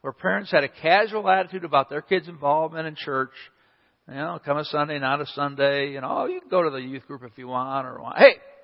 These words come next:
you know, Lori and I, our kids, they went to everything 'cause we were there." <laughs> You know, wana and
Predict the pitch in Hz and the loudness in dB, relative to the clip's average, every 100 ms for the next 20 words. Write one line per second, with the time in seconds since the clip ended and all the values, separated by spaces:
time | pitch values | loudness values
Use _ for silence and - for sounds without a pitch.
0 | _ _ _ - 170 147 131 196 240 196 | _ _ _ 0 2 2 4 4 4 4
1 | 190 214 180 143 185 220 220 160 - 175 | 2 0 2 2 4 4 2 -2 2 2
2 | 190 190 185 180 156 - 107 98 92 _ | 4 2 2 2 0 -8 -14 -16 -20 _
3 | _ _ - 123 120 156 156 165 123 95 | _ _ -20 -18 -8 -4 0 0 0 -6
4 | _ _ - - - - - - - - | _ _ 4 6 6 2 0 0 -2 -2
5 | - _ - - - _ - _ - - | -14 _ -18 -16 -18 _ -20 _ -20 -20
6 | _ - - - - 147 175 202 147 147 | _ -18 -18 -16 -6 0 6 6 6 6
7 | 196 240 233 233 226 226 202 151 123 | 6 6 4 4 4 4 2 -2 -8